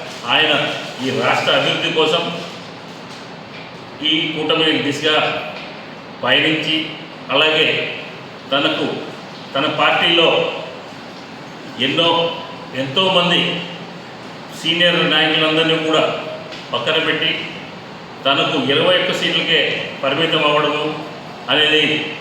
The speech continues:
చాలా గొప్ప విషయము. ఆ ఇరవై ఒక్క సీట్లకు పరిమితమైనప్పుడు మా పార్టీ నుంచి చాలా ఒత్తిడి వచ్చింది. అయినా కూడా ఆయన ఆ ఒత్తిడిని తట్టుకొని, రాష్ట్ర అభివృద్ధిని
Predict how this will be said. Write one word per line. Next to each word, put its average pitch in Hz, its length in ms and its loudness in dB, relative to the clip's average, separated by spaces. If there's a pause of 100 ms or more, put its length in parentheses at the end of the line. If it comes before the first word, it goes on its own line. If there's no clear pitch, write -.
(140)
చాలా 135 160 4
గొప్ప 135 240 4
విషయము. 151 480 2 (1040)
ఆ 131 80 6
ఇరవై 147 340 4
ఒక్క 170 120 0
సీట్లకు 170 400 0
పరిమితమైనప్పుడు 156 1120 2 (260)
మా 147 300 4
పార్టీ 165 240 4
నుంచి 160 360 0 (100)
చాలా 147 560 2 (640)
ఒత్తిడి 147 380 4
వచ్చింది. 151 760 2
అయినా 151 240 4
కూడా 156 360 2
ఆయన 117 380 2 (240)
ఆ 123 40 2
ఒత్తిడిని 143 540 0
తట్టుకొని, 151 720 -2 (260)
రాష్ట్ర 143 360 4
అభివృద్ధిని 143 600 0